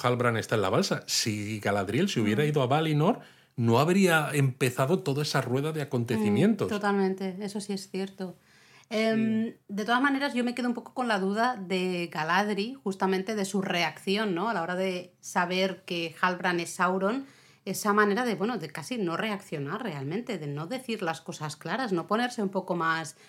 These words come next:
Speaker 2: en serio con el tema. Es un poco, no
Speaker 3: Porque
Speaker 2: sé.
Speaker 3: yo,
Speaker 1: Se
Speaker 3: pues
Speaker 1: siente
Speaker 3: yo
Speaker 1: mal, yo creo.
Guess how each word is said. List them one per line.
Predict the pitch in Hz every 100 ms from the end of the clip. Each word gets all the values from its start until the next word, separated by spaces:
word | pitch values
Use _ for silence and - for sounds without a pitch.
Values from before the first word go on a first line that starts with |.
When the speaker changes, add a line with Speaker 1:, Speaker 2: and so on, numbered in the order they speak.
| - -
Speaker 2:
en | 202 196
serio | 196 196 190 185 175
con | 180
el | 170 151
tema. | 151 240 294 185
Es | 180 240
un |
poco, | 240 311 330 277 220 196 180 165 151 - - - - -
no |
Speaker 3:
Porque | 156 151 - 143
Speaker 2:
sé. | 139
Speaker 3:
yo, | 156 165 170 175
Speaker 1:
Se | 165
Speaker 3:
pues | 127
Speaker 1:
siente | 165 170
Speaker 3:
yo | 160
Speaker 1:
mal, | 104
yo | 95 -
creo. | 95